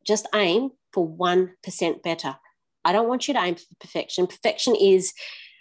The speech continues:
if you're trying to strive for perfection, you're going to end up disappointed time and time and time again, because perfection is actually unattainable. Like, that's, and I hear that soft, and I have women come to me like,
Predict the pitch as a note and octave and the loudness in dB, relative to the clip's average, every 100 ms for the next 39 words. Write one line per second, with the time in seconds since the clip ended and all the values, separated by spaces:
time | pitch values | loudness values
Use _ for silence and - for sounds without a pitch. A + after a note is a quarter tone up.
0 | _ - G#3 B3 C#4 - A#3 A#3 A3+ - | _ -2 2 4 2 2 4 4 4 2
1 | G#3+ G3 - F3 E3 E3+ F3+ - D#3+ E3 | 2 2 0 0 0 -2 -6 -12 -8 -4
2 | - - C4 F4+ F4 _ - D#3+ F3+ F#3+ | -4 -2 2 2 0 _ -18 -6 2 2
3 | E3+ F3 E3+ E3+ - E3 D#3+ D3 D3 D#3+ | 2 2 2 0 -2 -2 0 -2 -4 -8
4 | - E3+ - E3+ D3+ C#3 - - F#3 F#3+ | -6 -8 -6 -4 -4 -8 -12 -2 2 2
5 | F#3 D#3+ - D#3+ E3 D#3+ - - D#3+ D3+ | 0 -4 -8 -4 -2 -2 -4 -6 -6 -6
6 | D3 D3 C#3 D3+ - - - - - F#3 | -6 -6 -6 -8 -10 -12 -14 -20 -6 -2
7 | B3 G#3 - D#3+ D#3 D#3+ - D#3+ D3+ - | 0 0 0 2 2 -2 -2 -2 -2 -4
8 | - E3+ D3+ D3+ D3 C3+ - - E3+ D#3 | -4 -4 -4 -4 -4 -6 -8 -6 -6 -4
9 | F3+ E3+ F3+ - - - - - F3+ F#3 | -4 -2 -2 -2 -14 -16 -20 -8 -4 -4
10 | - A#3+ A3+ - - - F#3+ E3 - D#3 | -2 -2 -2 -2 -6 -4 -4 -4 -6 -12
11 | D3+ E3+ E3+ F3+ F#3+ F3+ E3+ E3 D#3 D#3 | -10 -10 -4 -2 -2 -4 -10 -8 -8 -6
12 | D3+ | -8